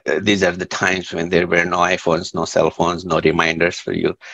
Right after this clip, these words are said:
So I had to physically mark my calendar. Somehow I mistook my, that Tuesday for Monday or something. And I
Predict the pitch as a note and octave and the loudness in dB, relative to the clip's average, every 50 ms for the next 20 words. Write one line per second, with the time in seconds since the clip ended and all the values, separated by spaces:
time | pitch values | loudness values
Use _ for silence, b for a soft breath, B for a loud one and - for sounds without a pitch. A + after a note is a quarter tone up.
0 | B B B B - - F2 E2 E2+ F2 - E2+ - - - - - G2 E2+ - | B B B B -2 2 4 6 6 4 4 0 -2 -4 -6 -6 -4 -4 -4 -4
1 | F2+ - - C#2+ - C#2 - E2+ D2 D#2+ D#2+ - - - E2 D2 B1 - - - | -6 -4 -2 -2 -2 -2 -2 0 2 2 2 0 -2 -6 -6 -6 -6 -8 -8 -6
2 | - E2 - - - - - - - - _ _ B B B B B B B B | -4 -2 -2 -4 -6 -12 -16 -18 -20 -20 _ _ B B B B B B B B
3 | B _ _ - - - C3+ B2+ C#3+ D#3 E3 D3+ A#2+ G#2+ F#2+ F2+ F2+ F2+ G2+ - | B _ _ -14 0 2 4 4 4 2 2 2 4 4 4 4 4 2 0 -4
4 | _ - - - _ - F2 F2 F2 F2+ F#2+ F#2 F2+ F#2 F#2+ F#2+ - - - - | _ -18 -20 -6 _ 2 2 2 2 2 -2 -4 -4 -4 -4 -4 -4 -6 -4 -2
5 | A2+ - - G#2 G2 F#2 F2+ F2+ - - _ - E2+ F2+ F2+ E2 E2+ - - - | -2 -2 -4 -6 -6 -6 -6 -6 -6 -8 _ -8 0 4 4 4 4 4 0 0
6 | - G#2 F#2+ F2+ - - - - F2 F2 - - F2 D#2 D2+ D2+ F2+ G2+ G#2+ G2 | 2 2 2 2 0 0 2 4 4 4 2 2 2 2 2 2 2 0 0 0
7 | F2+ F2 E2+ E2+ E2 E2 D2+ D2+ - - G2+ G2 G#2+ - - - - - - _ | 2 4 4 6 6 4 2 0 0 0 0 0 -2 -2 -4 -4 -4 -4 -6 _
8 | B B B B B B B B B B _ - F#2 E2+ D#2+ D2 | B B B B B B B B B B _ -2 0 2 2 2